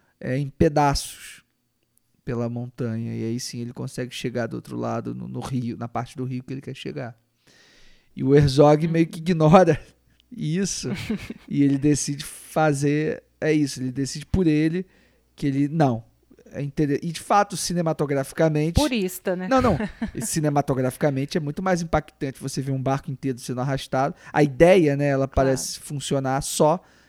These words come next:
Speaker 1: se o barco tiver inteiro, né? Se você conta pra alguém que você, "Ah, não, pô, eu, eu levei aqui esse barco por cima dessa montanha."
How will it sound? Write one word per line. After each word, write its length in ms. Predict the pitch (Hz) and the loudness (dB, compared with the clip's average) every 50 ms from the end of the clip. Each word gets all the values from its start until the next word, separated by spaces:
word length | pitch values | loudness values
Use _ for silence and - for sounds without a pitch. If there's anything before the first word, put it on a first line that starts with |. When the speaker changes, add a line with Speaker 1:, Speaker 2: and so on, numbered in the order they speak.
| _ | _
Speaker 1:
se 160 | - - - 175 | -12 -6 -4 -2
o 40 | |
barco 280 | 151 147 147 156 - - | 2 4 2 2 2 -2
tiver 220 | - - 160 160 | -6 -4 -2 -2
inteiro, 440 | 160 180 - - 196 156 131 120 123 | -2 -2 -4 -2 0 0 0 0 0
né? 200 | 120 123 127 131 - _ _ _ _ | -2 -4 -4 -6 -8 _ _ _ _
Se 140 | - - 151 | -8 -4 -2
você 220 | 135 143 - 156 | 0 0 0 0
conta 400 | 143 - - - 160 156 151 160 | -2 -2 -2 0 0 2 2 0
pra 140 | - - 156 | 0 0 0
alguém 220 | 147 143 147 143 | 0 -2 -4 -6
que 100 | 135 - | -8 -6
você, 460 | 127 135 139 - - 147 143 139 131 - _ _ _ - | -6 -8 -6 -4 -2 -2 0 0 -2 -4 _ _ _ 2
"Ah, 140 | 147 180 | 4 4
não, 280 | 196 170 156 160 156 139 | 6 6 6 4 4 2
pô, 240 | - - 120 120 117 | 0 -2 -4 -2 -2
eu, 260 | 117 117 117 117 - | -2 -2 -2 -4 -4
eu 120 | - 131 | -2 0
levei 420 | 131 139 139 123 117 131 139 151 156 | 2 2 2 2 2 2 2 2 0
aqui 160 | 147 - 151 | -2 -4 -6
esse 160 | 147 - 156 | -6 -6 -4
barco 300 | 139 143 139 135 135 - | -4 -2 -2 -2 -2 -4
por 80 | - 170 | -8 -8
cima 180 | - - 151 151 | -8 -8 -8 -8
dessa 180 | 143 143 - 156 | -8 -6 -6 -6
montanha." 640 | 156 160 160 151 - - 135 135 127 123 120 139 | -4 -6 -6 -6 -4 -4 -4 -4 -4 -6 -8 -12